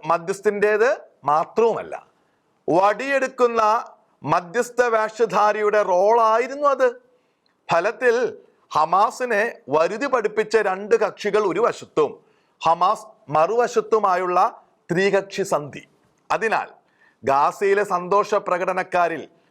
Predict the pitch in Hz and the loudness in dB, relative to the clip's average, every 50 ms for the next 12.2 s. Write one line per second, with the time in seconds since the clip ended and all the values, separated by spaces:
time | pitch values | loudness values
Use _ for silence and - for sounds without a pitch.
0 | _ _ _ _ _ - 147 147 156 165 190 196 190 - - 185 175 175 175 170 | _ _ _ _ _ -2 -2 0 2 0 0 -2 -4 -4 -2 0 0 0 0 -2
1 | - 175 175 175 170 - 147 147 151 156 147 160 165 160 156 165 165 165 156 139 | -2 -2 -2 -2 -2 -4 -4 -8 -8 -4 -2 -2 -2 0 -2 -2 -4 -4 -2 -2
2 | 151 165 170 143 101 76 69 - - _ _ _ _ _ _ _ _ _ _ _ | -2 -2 -2 -6 -8 -10 -12 -14 -14 _ _ _ _ _ _ _ _ _ _ _
3 | _ - 131 143 151 156 170 190 185 - 196 190 185 175 165 151 185 185 185 185 | _ -2 -2 0 2 2 0 0 -2 -4 -4 -2 -2 -2 -2 -2 -4 -4 -4 -2
4 | - 190 165 165 170 - - _ _ _ _ _ - 135 156 170 185 196 214 214 | -2 0 0 0 -2 -6 -12 _ _ _ _ _ -4 -4 -2 -2 -2 -2 -2 -2
5 | 214 170 156 165 180 175 196 196 190 190 208 202 185 175 165 160 160 156 165 - | -2 -4 -2 -2 0 0 0 0 -2 -4 -4 -2 -2 -2 -2 -2 0 0 2 0
6 | - - - _ _ _ _ _ _ _ - 123 123 131 147 156 165 165 202 190 | 0 -4 -10 _ _ _ _ _ _ _ -4 -4 -4 -4 -6 -8 -2 0 0 2
7 | 165 147 156 156 156 147 123 104 95 87 - - - _ _ _ _ _ _ _ | 2 0 2 0 0 0 0 -4 -8 -10 -14 -20 -20 _ _ _ _ _ _ _
8 | _ _ _ _ - 139 175 233 277 311 285 240 - - - - 285 294 302 311 | _ _ _ _ 0 0 2 4 4 2 2 2 -2 -6 0 2 4 4 4 2
9 | 311 285 269 262 269 285 269 269 269 262 254 240 254 262 285 311 - - _ _ | 2 2 2 2 2 2 0 0 0 0 2 0 2 2 2 -2 -6 -10 _ _
10 | _ 151 180 - - - 247 254 262 254 254 254 262 262 262 - - 214 214 214 | _ -4 -4 -2 0 2 4 4 4 2 0 -2 -2 -2 -4 -6 -4 -2 0 0
11 | 240 226 - - _ - 285 277 262 254 262 262 254 _ - 277 269 254 254 240 | 0 -2 -4 -10 _ -2 0 0 2 0 0 -4 -2 _ 0 0 0 0 -2 -2
12 | 240 240 254 269 | 0 0 0 0